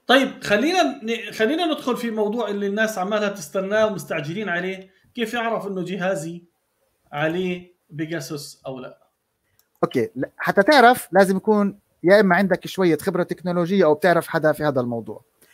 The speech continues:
Speaker 2: ما في إشي بتقدر تنزله على الجهاز يعرف شو، شو، آه،
Speaker 1: إذا
Speaker 2: آه،
Speaker 1: عندك
Speaker 2: إذا عندك إياه ولا لا، لأنه جهازك already مخترق، يعني حيعمل بلوك،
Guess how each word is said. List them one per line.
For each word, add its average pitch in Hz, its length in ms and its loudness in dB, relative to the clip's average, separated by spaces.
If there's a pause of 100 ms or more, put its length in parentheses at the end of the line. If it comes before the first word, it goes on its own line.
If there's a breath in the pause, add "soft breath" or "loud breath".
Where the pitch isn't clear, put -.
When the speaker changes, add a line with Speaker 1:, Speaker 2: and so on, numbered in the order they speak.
(540 soft breath)
Speaker 2:
ما 220 200 8
في 262 240 4
إشي 233 140 2
بتقدر 190 340 6
تنزله 160 440 4
على 156 140 4
الجهاز 190 840 0 (760)
يعرف 202 840 6 (360)
شو، 170 500 0 (320)
شو، 151 760 2
آه، 127 680 2 (540)
Speaker 1:
إذا 110 280 0
Speaker 2:
آه، - 20 2
Speaker 1:
عندك 160 460 -6
Speaker 2:
إذا 160 140 4
عندك 190 340 6
إياه 185 180 10
ولا 160 200 10
لا، 120 180 6
لأنه 214 260 10
جهازك 254 360 8
already 233 200 4
مخترق، 165 520 4
يعني 147 240 0 (200 soft breath)
حيعمل 226 420 8
بلوك، 196 440 4